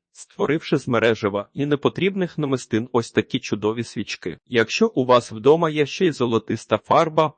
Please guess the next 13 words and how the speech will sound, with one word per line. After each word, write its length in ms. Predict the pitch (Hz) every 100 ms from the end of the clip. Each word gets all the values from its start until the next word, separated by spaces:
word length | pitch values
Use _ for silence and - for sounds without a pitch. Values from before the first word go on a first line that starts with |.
| -
можна 400 | 110 139 139 123
спробувати 640 | - - 214 165 117 -
спорудити 600 | 104 - 107 107 120 -
подібні 540 | - 110 113 113 117 107
різдвяні 580 | 113 110 110 113 110 98
свічники. 720 | - 107 - 110 110 95 85
Один 300 | 123 127 127
з 100 | 117
найсимпатичніших 1080 | 120 110 113 110 113 214 220 - 135 - 113
новорічних 720 | 113 107 113 185 - - 147
варіантів 600 | 123 110 147 131 107 101
прикраси 580 | - 110 - 113 104 -
свічки — 640 | - 104 120 143 - 85